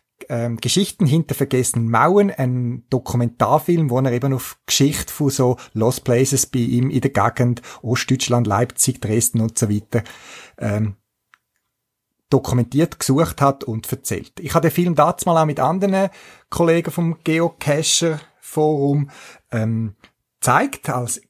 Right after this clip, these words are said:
Geocaching-Event, ein spezieller Film, er ist, äh, es ist gerade erstes Mal dann gezeigt worden in der Schweiz und er ist nicht nur in der Schweiz, sondern auch,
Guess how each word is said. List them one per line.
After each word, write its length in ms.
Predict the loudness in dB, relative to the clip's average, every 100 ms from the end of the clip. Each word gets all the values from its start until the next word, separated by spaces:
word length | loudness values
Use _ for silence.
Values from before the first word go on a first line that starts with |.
| -2
Geocaching-Event, 1120 | 0 2 0 0 -2 -2 -2 2 2 0 -4
ein 320 | -6 -6 -6 -8
spezieller 640 | -10 -4 -4 0 2 2
Film, 300 | 2 0 2
er 80 | 2
ist, 260 | 2 -2 -4
äh, 160 | -2
es 200 | -2 -2
ist 120 | -6 -8
gerade 240 | -10 -2
erstes 540 | 2 4 2 -2 -2 2
Mal 260 | 4 2 2
dann 280 | 2 2 0 -6 -8
gezeigt 360 | -2 0 0 2
worden 200 | 2 2
in 80 | 0
der 40 |
Schweiz 280 | -2 -2 -2
und 240 | -2 -4 -12 -8
er 120 | -4
ist 180 | 0 2
nicht 100 | 2
nur 100 | 2
in 40 | 0
der 80 |
Schweiz, 320 | -2 0 0 0
sondern 240 | 0 2
auch, 360 | 2 4 4